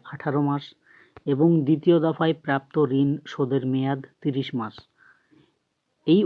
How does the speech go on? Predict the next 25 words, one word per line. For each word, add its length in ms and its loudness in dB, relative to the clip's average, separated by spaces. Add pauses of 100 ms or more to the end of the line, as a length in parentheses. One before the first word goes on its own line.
ঐতিহ্যগত 760 4
কারিগরদের 720 0
বর্তমান 640 -2
ব্যবস্থার 460 -4
সঙ্গে 420 -2 (460)
খাপ 240 0 (100)
খাওয়াতে 540 0 (440)
অত্যাধুনিক 800 0
প্রশিক্ষণ 640 -4
দেবে 260 0 (1200)
অত্যাধুনিক 640 0
যন্ত্রপাতি 580 0
ব্যবহারের 480 0
সুযোগ 360 -2
করে 240 -2
দেওয়া 240 -2
হবে। 200 -4 (840)
পাশাপাশি 520 0
তাদের 320 -2 (120)
উৎপাদিত 580 -4
দ্রব্য 440 0 (300)
দেশ 360 0
ও 100 -4
বিদেশের 480 -2
বাজারে 420 -2